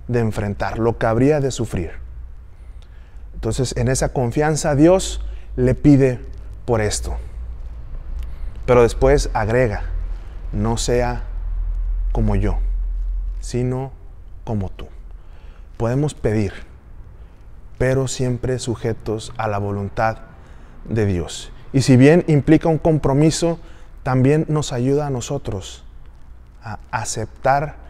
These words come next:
la respuesta de Dios. Reconocer y dar gloria cuando la respuesta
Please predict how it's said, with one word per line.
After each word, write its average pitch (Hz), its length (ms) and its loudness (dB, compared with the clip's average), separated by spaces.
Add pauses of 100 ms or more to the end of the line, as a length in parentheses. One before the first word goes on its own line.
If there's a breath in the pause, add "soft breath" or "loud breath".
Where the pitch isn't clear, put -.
(200 soft breath)
la 117 180 -2
respuesta 113 760 -4 (500)
de 104 160 -4
Dios. 87 360 -6 (460 soft breath)
Reconocer 131 800 4
y 151 120 6
dar 165 200 6
gloria 180 420 6
cuando 151 300 6
la 131 120 6
respuesta 190 880 4